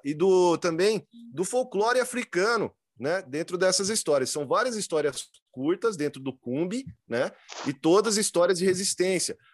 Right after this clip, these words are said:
Falando também a respeito de estupro, né, de escravas e outras situações escabrosas que aconteceram, né? O Brasil nunca limpou as manchas de sangue da escravidão, né? Nós somos aí, é,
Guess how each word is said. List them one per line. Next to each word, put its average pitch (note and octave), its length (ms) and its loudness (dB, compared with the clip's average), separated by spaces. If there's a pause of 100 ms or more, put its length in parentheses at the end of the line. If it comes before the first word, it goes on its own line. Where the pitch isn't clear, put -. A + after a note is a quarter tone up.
(120)
Falando G#3+ 260 0
também F#3 260 0
a E3+ 40 2
respeito E3 440 -2
de C#3 100 -12
estupro, F3+ 560 -4
né, D3 240 2
de B2 80 -4
escravas B2 840 0 (320)
e D#3 120 -4
outras A#3 320 0
situações F#3+ 520 -2
escabrosas F3 840 0
que - 80 -8
aconteceram, F3 680 -6 (100)
né? C#3+ 180 0 (260)
O - 80 -8
Brasil F#3 400 4
nunca C#4 340 0
limpou G#3 600 0
as E3 180 0
manchas F#3 320 0
de F3 100 -6
sangue E3 360 -2
da E3 80 0
escravidão, E3 680 -2 (240)
né? B2+ 220 -4 (320)
Nós C3 160 2
somos E3 340 2
aí, E3+ 300 4 (320)
é, C3 260 4